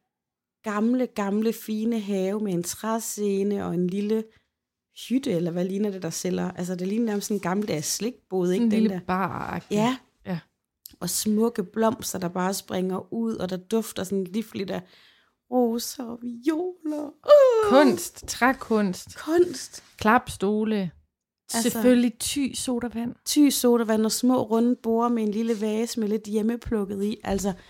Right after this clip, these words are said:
Speaker 2: Ja.
Speaker 1: det var sådan lidt heaven.
Speaker 2: Ja.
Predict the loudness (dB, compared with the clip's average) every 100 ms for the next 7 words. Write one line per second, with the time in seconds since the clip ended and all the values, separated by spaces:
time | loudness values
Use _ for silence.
0 | -6 -6 -6 _ _ _ _ _ _ _
1 | -2 0 0 0 0 2 4 2 -2 _
2 | -12 -12 _ _ _ -6 -4 -2 -4 -6
3 | _ _ _